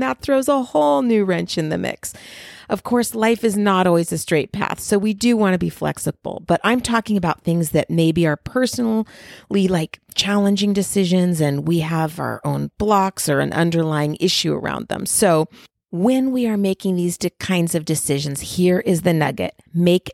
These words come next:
two decisions each time. The first is the actual decision,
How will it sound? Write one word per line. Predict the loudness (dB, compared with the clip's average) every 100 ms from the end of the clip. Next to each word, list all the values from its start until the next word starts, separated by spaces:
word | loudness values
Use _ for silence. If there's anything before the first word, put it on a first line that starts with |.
| -10
two | -8 -2 0 2
decisions | 0 0 -2 0 -4 -4 -4
each | -4 -4 -4
time. | -2 -2 -2 -6 -10 -20 -20 -20 _
The | -2
first | -2 0 2 2 2
is | 0 0
the | -4 -4 -2
actual | -4 -4 -2 -2 -2
decision, | -4 -2 -2 0 -2